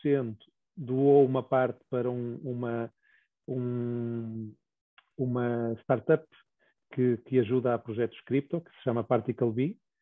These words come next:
eh, doou, eh, um bilhão de C R Os para, para essa empresa, para poderem apoiar então projetos cripto que desenvolvam nessa, nessa mainnet, eh, da, da C R O.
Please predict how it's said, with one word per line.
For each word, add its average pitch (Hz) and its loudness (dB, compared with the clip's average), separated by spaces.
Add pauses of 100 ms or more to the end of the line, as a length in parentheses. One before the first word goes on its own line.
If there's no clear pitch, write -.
(240)
eh, 151 -8 (140)
doou, 120 2
eh, 117 -2
um 139 0
bilhão 123 0
de 117 0
C 131 2
R 120 -2
Os 110 -4
para, 113 -6
para 120 0
essa 113 -2
empresa, 113 0 (600)
para 120 0
poderem 117 0
apoiar 117 0
então 117 -4
projetos 117 -4
cripto 123 -4 (580)
que 196 2
desenvolvam 143 4
nessa, 117 -4
nessa 123 -4
mainnet, 117 -4 (720)
eh, 113 0 (100)
da, 113 -4
da 113 -4
C - -2
R 117 4
O. 226 0